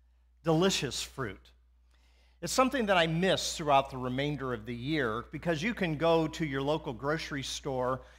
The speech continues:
and you can pick up some fruit and it just doesn't t-, taste the same, does it? It's not as fresh, it's not as juicy, it's not as delicious.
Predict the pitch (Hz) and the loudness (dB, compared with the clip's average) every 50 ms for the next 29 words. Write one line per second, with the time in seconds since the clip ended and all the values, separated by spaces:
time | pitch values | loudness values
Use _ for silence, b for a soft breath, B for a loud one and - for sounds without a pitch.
0 | B B B 147 156 180 208 - 190 160 - - 190 - - 170 156 - - - | B B B -2 -2 -2 0 0 0 -2 -2 -2 -2 2 2 2 2 2 -2 -6
1 | 151 131 120 - - - 220 233 185 147 135 143 147 - - b b b b b | -6 -8 -8 -10 -8 -4 0 0 2 2 2 0 -4 -8 -14 b b b b b
2 | b b b - 170 165 160 160 156 151 151 156 160 - 180 170 131 - 202 185 | b b b -6 -2 2 2 4 4 4 2 0 0 -2 -4 -4 2 4 4 4
3 | 160 - - 185 165 151 143 143 135 - 147 143 135 - - _ - 180 156 151 | 4 4 4 4 4 4 4 0 -4 -2 -4 -4 -4 -6 -10 _ -6 -4 -2 -2
4 | 139 - - - 120 - - 185 151 135 127 120 113 113 131 123 117 110 113 98 | -4 -6 -8 -8 -6 -4 0 0 2 0 0 -2 -4 -2 -2 -2 -2 -4 -8 -10
5 | - - _ _ _ - 151 139 - - 165 170 165 151 143 127 - - - - | -12 -14 _ _ _ -10 -10 -10 -6 0 2 2 4 4 2 0 -2 -6 -4 0
6 | 190 175 151 131 120 - - 143 - - 165 160 151 151 143 139 123 113 120 117 | 4 4 4 4 2 0 -6 -8 -8 -4 0 0 0 0 0 -2 -4 -6 -8 -6
7 | 113 147 170 165 156 - - 131 120 123 - - 143 160 165 160 156 147 135 117 | -4 -2 -2 -2 -2 -4 -4 -4 -6 -6 -6 -2 2 4 4 4 4 2 -2 -4
8 | 117 117 139 127 127 139 135 127 - - 107 101 - - - | -6 -4 -4 -2 -2 -2 -2 -4 -4 -8 -10 -12 -14 -16 -18